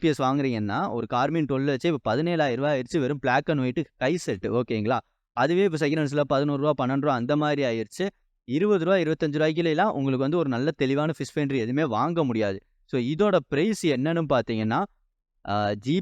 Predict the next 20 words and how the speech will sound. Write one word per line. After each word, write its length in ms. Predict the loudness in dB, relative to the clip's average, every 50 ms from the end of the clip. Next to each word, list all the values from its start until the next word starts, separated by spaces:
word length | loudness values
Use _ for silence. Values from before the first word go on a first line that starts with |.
| -2 -2
பி 140 | 0 2 4 4 4
எஸ், 140 | 2 0 -8 -16 _ _ -12 -6 -4 0 2
மேப்பு, 300 | 0 0 0 0 0 0 2
மெமரி 260 | 2 0 0 0 -2 0 2
கார்டு, 240 | 2 2 2 0 -2 -4 -6 -6 -2 -2
பவர் 280 | 0 0 0 -2 -2 -2 0 2
கார்டு 180 | 2 2 2 0 -2
and 120 | -2 -2 -4
ஸ்டாண்டு 440 | -2 -2 0 0 0 0 0 -2 -2 -2 -4 -4
எல்லாமே 440 | 0 0 0 0 0 0 -2 -2 -2 -4 -4
சேர்த்து 340 | -4 -4 -2 0 0 0 0
இதோட 200 | 0 0 -2 -2 -2 -2
பிரைஸ் 260 | -2 -2 0 0 0 0 0 0
இருபத்தஞ்சு 520 | -2 0 0 -2 -2 -2 -4 -2 -2 -2 0
ரூபா 140 | 0 0 0 0 -2
தான். 120 | -4 -4 _ _ _ _ _ -6
So, 80 | -4 -2 -2 0
இருபத்தஞ்சு 440 | 2 2 2 2 2 -2 0 2
ரூபாய்ன்னு 260 | 2 2 2 2 0 -2
சொல்றது 260 | -2 0 0 0 -2